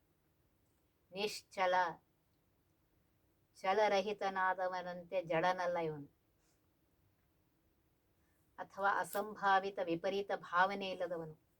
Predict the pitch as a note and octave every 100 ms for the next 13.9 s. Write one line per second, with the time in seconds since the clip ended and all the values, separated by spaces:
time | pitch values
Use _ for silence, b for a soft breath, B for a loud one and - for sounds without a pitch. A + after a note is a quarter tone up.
0 | _ _ _ _ - F3+ F3 G#3+ G#3 G#3+
1 | G#3 - G#3 G#3+ G#3 G3 F#3 F3 E3 E3
2 | D3+ D3 _ _ _ _ _ _ _ _
3 | E3 E3+ G3 G3 F3+ E3+ F#3+ F#3+ G3 F3+
4 | F3 E3+ F3 F3 E3 D#3+ D3 _ _ _
5 | _ _ _ _ _ _ _ G3 G3 -
6 | G3 F#3 F3 F3+ F#3+ G3 G3+ G#3+ G#3+ F#3+
7 | F#3 F3 E3+ - D#3+ D#3 D#3+ E3 D#3+ D3+
8 | C#3+ _ _ _ _ _ _ _ - F3+
9 | G#3 G#3 G3 F#3+ F#3+ F#3+ F#3 F#3+ F3+ F3+
10 | F3+ F3 E3+ E3+ _ _ _ _ - F3+
11 | F#3 F3+ E3 E3 F3 F#3 F#3 F3 F3 E3
12 | E3+ F#3+ F#3 F3+ F3 E3 - _ F3+ F3+
13 | F#3 F3+ D#3 E3 F#3 F3+ F3 F3 F3+